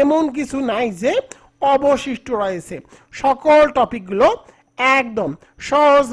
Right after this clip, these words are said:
ভাষায় আলোচনা করা হয়েছে। তোমরা ঘরে বসে এই বইটি পড়েই কমপ্লিট করতে পারবা।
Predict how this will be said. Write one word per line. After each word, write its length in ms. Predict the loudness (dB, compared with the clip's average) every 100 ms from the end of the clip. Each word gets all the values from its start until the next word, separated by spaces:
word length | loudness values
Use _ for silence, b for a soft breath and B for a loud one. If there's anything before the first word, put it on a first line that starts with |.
| -4
ভাষায় 400 | -4 -2 -4 -4 b b _ 2
আলোচনা 440 | 4 2 0 -2 -2 -4
করা 160 | -8 -8
হয়েছে। 260 | -10 -12 -12 -10
তোমরা 260 | -4 0 0 0 b b -12 -4
ঘরে 240 | 0 0 0 -4
বসে 300 | -6 -2 0 -2 b b _ 0 4
এই 140 | 4 0 0
বইটি 340 | 2 2 0 -10 -4
পড়েই 400 | 0 2 2 2 0 -4 -2
কমপ্লিট 420 | -2 -2 -6 -8 -8
করতে 240 | -8 -10 -12
পারবা। 240 | -12 -12